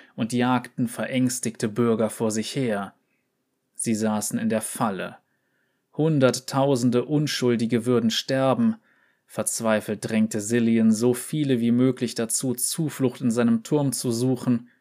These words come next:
und tat das Unmögliche. Er nahm das gesamte Gebäude aus der Zeit.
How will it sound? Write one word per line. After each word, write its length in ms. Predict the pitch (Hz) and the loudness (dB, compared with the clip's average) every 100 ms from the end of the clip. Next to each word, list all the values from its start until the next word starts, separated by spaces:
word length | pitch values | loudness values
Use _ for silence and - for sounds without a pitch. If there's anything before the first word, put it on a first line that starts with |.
| _ _ _ | _ _ _
und 220 | 120 - | -4 -4
tat 320 | - 120 117 | 0 2 2
das 180 | 113 - | 0 -4
Unmögliche. 1040 | - 135 123 120 117 110 104 98 - 98 - _ _ _ _ _ _ _ _ | 0 2 4 6 4 2 -4 -10 -10 -12 -16 _ _ _ _ _ _ _ _
Er 140 | 117 107 | 0 4
nahm 420 | 113 120 131 127 | 6 6 6 4
das 260 | 120 - | 2 0
gesamte 600 | 107 104 117 117 123 127 | -4 -2 2 4 2 0
Gebäude 640 | 127 110 110 110 110 113 117 | -2 0 2 2 2 0 -2
aus 240 | 107 - | -4 -4
der 180 | 110 101 | -6 -6
Zeit. 880 | - - 107 90 - - - - | -4 -2 -4 -6 -10 -12 -12 -12